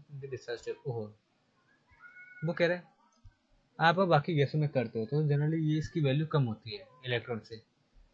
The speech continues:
लेकिन अगर आप, आप ऐसी जगह पे इसको कर रहे हो जहाँ पर hydrogen गैस है, तो वहाँ पर इसकी value बहुत बढ़ जाएगी। यहाँ पर value इसकी maximum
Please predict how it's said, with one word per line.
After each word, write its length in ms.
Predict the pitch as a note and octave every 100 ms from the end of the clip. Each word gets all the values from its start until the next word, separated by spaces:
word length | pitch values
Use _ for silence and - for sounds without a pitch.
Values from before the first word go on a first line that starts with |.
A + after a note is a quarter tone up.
| _ D3
लेकिन 360 | D3+ E3+ F3
अगर 240 | E3 D#3 D3+
आप, 100 | - _ - - _ _ _ - - - - _ - - _ -
आप 220 | C#3+ D#3
ऐसी 240 | D3+ D3
जगह 160 | E3 E3
पे 120 | D#3
इसको 200 | D3+ F3 E3+ C#3+ - _ _ _ -
कर 120 | D3+
रहे 160 | C#3
हो 100 | B2
जहाँ 220 | A#2+ B2 A2+ -
पर 180 | D3+ D3 A#2+ - _ _ -
hydrogen 440 | A#2+ C3 C3+ D#3 D3
गैस 220 | C#3 A#2
है, 80 | G#2 - - _ _ _ C#3
तो 60 |
वहाँ 220 | B2+ A#2+
पर 120 | A#2+ D3+
इसकी 260 | - E3+
value 280 | C#3+ C3+ D3+
बहुत 220 | B2+ A#2+
बढ़ 120 | A2+ G#2
जाएगी। 180 | G#2
यहाँ 120 | A2 G#2+
पर 100 | C3
value 240 | B2+ C3+
इसकी 320 | C3+ E3+ B2+ A#2
maximum 420 | A#2+ A#2 - D3